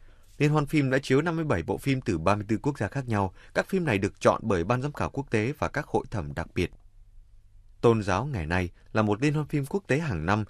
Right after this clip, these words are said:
dành cho tôn giáo và đối thoại, được thành lập tại Trento hai mươi hai năm trước,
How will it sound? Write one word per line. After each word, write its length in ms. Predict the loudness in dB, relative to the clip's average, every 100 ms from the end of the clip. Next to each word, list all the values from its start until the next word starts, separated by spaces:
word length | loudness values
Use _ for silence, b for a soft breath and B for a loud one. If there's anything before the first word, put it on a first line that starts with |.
| b
dành 240 | -2 -2 -2
cho 120 | -4
tôn 300 | 0 0 0
giáo 240 | -4 -6 -4
và 80 |
đối 160 | -2 0
thoại, 240 | 0 -2 -4 B
được 140 | -2 0
thành 140 | 0
lập 160 | 0 2
tại 200 | 2 2 -4
Trento 520 | -4 -4 -2 0 0 0
hai 160 | -2 -2
mươi 80 |
hai 180 | -2 -2
năm 160 | -2 -2
trước, 240 | -2 -2